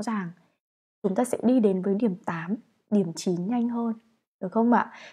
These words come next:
Nên chị rất là hy vọng các bạn sẽ ngày hôm nay ở trong buổi đầu tiên để làm quen với nhau này, thật ra nói là làm quen nhưng mà có rất là nhiều bạn thì đã quen với chị Hiên rồi.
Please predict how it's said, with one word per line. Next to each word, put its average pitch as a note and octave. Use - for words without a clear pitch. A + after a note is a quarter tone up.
Nên B3+
chị -
rất D4+
là G3
hy B3
vọng A#3+
các C4+
bạn A#3+
sẽ C4
ngày G3+
hôm B3
nay B3
ở F#3+
trong A3+
buổi F#3+
đầu E3+
tiên A3+
để G#3+
làm E3+
quen A3+
với F#3+
nhau G#3
này, G3
thật F#3+
ra G#3+
nói F#3+
là A3+
làm F#3+
quen A3
nhưng A3
mà G3
có F3+
rất B3+
là A3
nhiều F#3
bạn -
thì F#3
đã -
quen A3+
với F#3
chị -
Hiên A3+
rồi. F3+